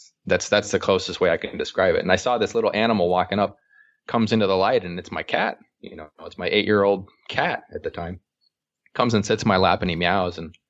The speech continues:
I get the sense that he's okay. And, and I wake up. I, I take my test. I did pretty well on my test, actually. And that night, my dad calls me. He says, "Joe, I got some bad news.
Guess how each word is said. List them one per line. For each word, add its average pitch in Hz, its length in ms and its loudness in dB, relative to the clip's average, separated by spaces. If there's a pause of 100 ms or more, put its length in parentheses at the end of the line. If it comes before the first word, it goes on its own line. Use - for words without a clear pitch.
(400)
I 104 100 0
get 101 140 0
the 98 80 -2
sense 98 320 0
that - 120 -2
he's 90 200 -4
okay. 90 400 0
And, 82 220 -8 (580)
and 131 100 2
I 117 60 2
wake 104 260 0
up. 95 300 0 (400)
I, 85 160 -6 (200)
I 92 120 0
take 95 240 -2
my 87 160 2
test. 98 360 0
I 90 80 0
did 87 200 -4
pretty 95 180 0
well 85 220 2
on 82 100 2
my 73 120 -2
test, 85 340 -2
actually. 95 440 0
And 90 180 -4 (720)
that 95 200 2
night, 113 380 2 (920)
my 98 180 2
dad 101 260 2
calls - 320 -4
me. - 220 -12 (480)
He 95 100 -10
says, 92 240 -6
"Joe, 110 260 4
I 104 40 0
got 107 240 2
some 90 160 -2
bad 92 200 4
news. - 500 -2